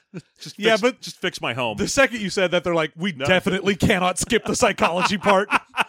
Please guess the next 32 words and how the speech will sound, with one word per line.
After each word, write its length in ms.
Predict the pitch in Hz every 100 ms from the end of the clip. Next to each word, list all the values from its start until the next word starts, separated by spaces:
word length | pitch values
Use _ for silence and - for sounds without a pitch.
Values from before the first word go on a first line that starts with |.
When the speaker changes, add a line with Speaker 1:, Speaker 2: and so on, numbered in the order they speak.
| _ 220 - _ - - _ - _ _ _ _ _ _ - 285
Speaker 1:
<laughs> 480 | 277 - 214 - -
'Cause 160 | 208
I'm 140 | 185 202
just 160 | 208
gonna 180 | 226 165
sell 320 | 139 - 196
the 120 | 226 196
house 320 | 196 190 -
you 60 |
just 220 | 135 135 - 135 _
jacked 380 | 120 151 135 -
up 180 | 127 123
and 160 | 143 131
buy 200 | 160 160
psychology. 680 | 147 117 123 101 95 92 -
<laughs> 60 | - _ - - _ - - _ 247 208
Speaker 2:
I've 260 | 180 180 -
bought 320 | 175 180 -
in 160 | 160
psychology. 840 | 165 - 175 - 202 165 139 147 143
Speaker 1:
I've 200 | 151 170
purchased 400 | 170 202 - 185
all 200 | 185 185
of 60 | 123
it. 100 | 110
I'm 120 | 156
the 100 | 175
C 420 | - 302 302 277
E 40 | 269
O 160 | 269
of 80 | 269
psychology. 760 | - 247 - 240 180 302 220